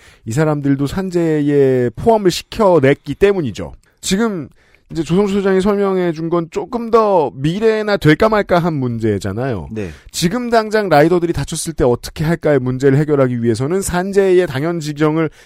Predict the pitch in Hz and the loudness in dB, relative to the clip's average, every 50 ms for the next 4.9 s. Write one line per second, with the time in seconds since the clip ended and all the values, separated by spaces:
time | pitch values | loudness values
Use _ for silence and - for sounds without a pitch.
0 | _ - 208 190 214 202 151 147 143 147 160 147 147 - - 180 185 175 156 - | _ 0 0 2 0 -2 -4 -2 -2 -2 -2 -2 -4 -6 -2 2 2 2 2 0
1 | 147 139 135 - 170 165 - - 151 190 202 175 151 - - - 175 170 170 170 | -4 -6 -2 0 -2 -2 -2 -2 0 2 2 2 0 -2 -2 -4 -2 -2 -2 -2
2 | 175 160 170 165 156 135 123 120 117 117 165 214 233 - _ _ _ _ _ _ | -2 -2 0 0 2 2 2 2 2 4 4 2 2 0 _ _ _ _ _ _
3 | _ - 180 180 - 151 127 123 123 135 139 165 190 190 190 190 180 190 180 175 | _ 0 0 0 2 0 -2 0 0 0 0 0 0 -2 -4 -6 -6 -4 -2 -2
4 | 170 131 117 156 190 185 151 127 160 190 220 - - 104 98 92 85 | 0 2 2 2 2 0 0 2 2 2 0 0 -8 -16 -16 -16 -16